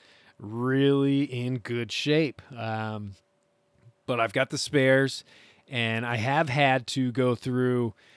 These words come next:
and I cut all the splicing. So when I first got all these lines for my halyards and my sheets, I went and did, you know, I was so excited. I, I wanted to really make this boat look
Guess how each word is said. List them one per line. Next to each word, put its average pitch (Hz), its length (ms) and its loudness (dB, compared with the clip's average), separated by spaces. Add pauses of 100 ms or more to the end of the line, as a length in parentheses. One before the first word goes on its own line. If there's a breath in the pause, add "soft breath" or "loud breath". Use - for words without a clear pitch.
(160 soft breath)
and 131 120 -2
I 120 80 0
cut - 460 0
all 131 320 4
the 127 100 -6
splicing. 113 560 -4
So - 160 -6
when 135 140 0
I 190 80 0
first 151 460 -4
got 120 220 0
all 113 160 -2
these 107 220 -8
lines 101 400 -6
for 117 140 -10
my 104 140 -6
halyards 123 640 2
and 101 100 -10
my 92 100 -16
sheets, - 600 -4 (420 soft breath)
I 127 80 0
went 160 320 2
and 135 100 -6
did, 131 420 -2 (120)
you 131 140 -8
know, 117 120 -4
I 127 100 0
was 175 100 0
so 196 160 4
excited. 131 880 2
I, 123 160 -2
I 120 140 -6
wanted 131 300 0
to 120 220 0
really 131 880 0
make 139 380 -4
this 131 160 -6
boat 123 280 0
look 127 500 0